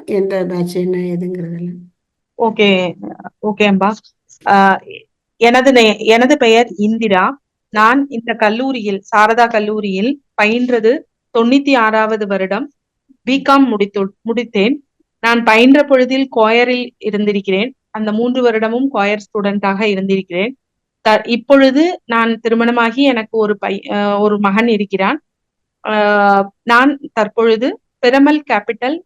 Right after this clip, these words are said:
Speaker 2: and க-, க-, பிரமல் கேபிட்டல் and ஹவுசிங் ஃபைனான்ஸ் அ-, அ-, அப்படிங்கிற கம்பெனில கலெக்ஷன் மேனேஜராக பணிபுரிந்து வருகிறேன், அம்பா.
Speaker 1: ரொம்ப சந்தோஷம்மா.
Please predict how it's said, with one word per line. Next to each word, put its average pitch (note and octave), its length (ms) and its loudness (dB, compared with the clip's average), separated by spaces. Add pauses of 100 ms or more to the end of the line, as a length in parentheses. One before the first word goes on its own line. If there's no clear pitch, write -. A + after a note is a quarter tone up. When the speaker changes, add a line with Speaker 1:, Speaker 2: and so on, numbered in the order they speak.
(1000)
Speaker 2:
and A3 400 0
க-, G3 400 2
க-, - 240 -8
பிரமல் C4+ 320 2
கேபிட்டல் B3+ 420 2
and A#3 160 0
ஹவுசிங் A3 320 -8
ஃபைனான்ஸ் A3 400 -6
அ-, G3+ 220 -4
அ-, G#3 220 -4 (100)
அப்படிங்கிற G#3+ 460 -2
கம்பெனில G3 680 0 (420)
கலெக்ஷன் B3+ 520 4
மேனேஜராக G#3 680 0
பணிபுரிந்து G3 520 -6
வருகிறேன், F#3 460 -2
அம்பா. F3+ 300 -6 (840)
Speaker 1:
ரொம்ப G#3 280 -4
சந்தோஷம்மா. F3+ 920 -4